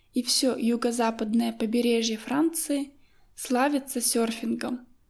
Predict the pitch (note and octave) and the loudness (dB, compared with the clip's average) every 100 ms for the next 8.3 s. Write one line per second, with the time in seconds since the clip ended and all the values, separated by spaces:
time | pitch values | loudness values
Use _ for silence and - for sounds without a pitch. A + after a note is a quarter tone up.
0 | _ _ - - B3 C4 C4 A#3+ A3+ - | _ _ -14 -2 2 2 2 0 0 0
1 | A3+ A3+ A3+ - A#3 A3+ A3 G#3+ A3 A3 | 2 4 2 2 2 0 0 -2 -2 -2
2 | - A3 A3 - A3+ A3 A3+ - _ _ | 0 -2 -2 -6 -6 -6 -8 -10 _ _
3 | _ _ _ _ A3 A3+ A3+ A3+ A3+ - | _ _ _ _ -4 -2 0 0 0 -2
4 | A#3 A3+ - A#3 A#3 A3+ A3 A3+ A3 A3 | -2 -2 0 -2 0 -2 -2 -4 -2 -2
5 | G#3+ A#3+ A3+ G#3+ G#3+ G3 G#3+ B3 D#4+ - | -2 0 0 0 -4 -4 0 0 0 -6
6 | - _ _ _ - A#3 D4+ - A#3+ A#3 | -20 _ _ _ 0 2 2 2 2 2
7 | A3+ A#3+ A3 G#3+ A3 G#3+ G#3 G3+ A3+ C4+ | 2 2 4 4 2 0 -2 0 2 4
8 | C4+ B3+ C4 | 4 0 -4